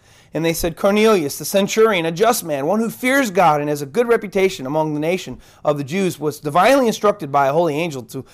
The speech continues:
summon you to his house and, and to hear words from you." Then he invited them in and lodged them, and on the next day Peter went away with them, and,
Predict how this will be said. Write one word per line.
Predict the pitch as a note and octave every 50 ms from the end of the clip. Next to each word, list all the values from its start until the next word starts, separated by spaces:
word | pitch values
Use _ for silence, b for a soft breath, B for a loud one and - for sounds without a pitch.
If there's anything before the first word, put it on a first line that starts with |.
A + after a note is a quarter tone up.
| b b b
summon | - - - B3 C#4 C4 G#3+
you | E3 D3+ D3+
to | D#3+ E3+ E3
his | F3+ F#3+ E3+
house | - C4 C#4+ - D3 - - - - b b b b b b b
and, | - F3+ F#3 F3+ E3+
and | - F#3 F#3+
to | - F#3 F3+
hear | D#3 F3 G#3+ A#3 A3+
words | G3 D#3+ E3+ F3 F3 F3+ F3+ F3+
from | - - G#3+ A3 G#3+
you." | E3+ A#2 - G#2+ - _ b b b b b b b b
Then | - D#3+ F3+
he | E3+ D#3
invited | C#3+ C3 C#3 C#3 D3 D#3 E3 E3
them | G3 F3+ D#3+ C#3
in | B2+ B2+ C#3+ D3+
and | C#3+ B2+ B2
lodged | C3 C#3+ D#3 D#3 D#3 D3 D3
them, | D#3 D#3 D#3+ E3
and | D3 C3
on | B2 B2+
the |
next | C3 D3 E3+ - - -
day | B2+ C3 D3+ E3
Peter | - - D#3 D3+ D#3+ E3
went | D#3+ F3+ F#3
away | G3+ F3+ C3+ B2 C3+
with | D3 F3+ F#3 F#3+
them, | - A#2 A2+ A#2 C#3
and, | C#3+ C#3+